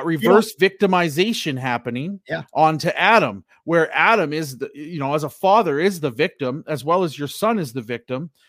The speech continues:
Speaker 2: and you're being reverse victimized and shamed and demonized. So, so, you know, you're not gender affirming, you're not this, you're not that. You're a father who loves his son.
Speaker 1: Yep.
Speaker 2: That's what you are.
Speaker 1: Yeah. I f-,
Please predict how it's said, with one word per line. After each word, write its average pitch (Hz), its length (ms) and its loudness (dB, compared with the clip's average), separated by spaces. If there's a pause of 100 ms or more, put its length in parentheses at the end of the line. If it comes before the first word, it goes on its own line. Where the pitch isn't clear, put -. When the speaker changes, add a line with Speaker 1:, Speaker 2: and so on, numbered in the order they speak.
(140)
Speaker 2:
and 143 120 -4
you're 180 140 4
being 202 260 -4
reverse 151 380 -4
victimized 127 840 -4
and 127 140 -8
shamed 175 500 -2
and 127 240 -8
demonized. 143 760 -2 (160)
So, - 260 0 (140)
so, 131 500 -4
you 151 140 -2
know, 123 120 -2
you're 135 220 -2
not 151 200 0
gender 135 300 -2
affirming, 139 480 -2
you're 143 140 -4
not 151 200 0
this, 170 220 -6
you're 165 60 -6
not 147 140 -2
that. 156 120 -8 (200)
You're 262 160 2
a 185 60 2
father 233 560 4
who 165 160 -2
loves 202 280 0
his 131 180 -8
son. 202 440 -4 (240)
Speaker 1:
Yep. 110 200 -16
Speaker 2:
That's 214 240 -2
what 180 140 -2
you 139 160 -2
are. 208 240 -2 (380)
Speaker 1:
Yeah. 120 180 -12 (300)
I 185 120 -2
f-, - 140 -8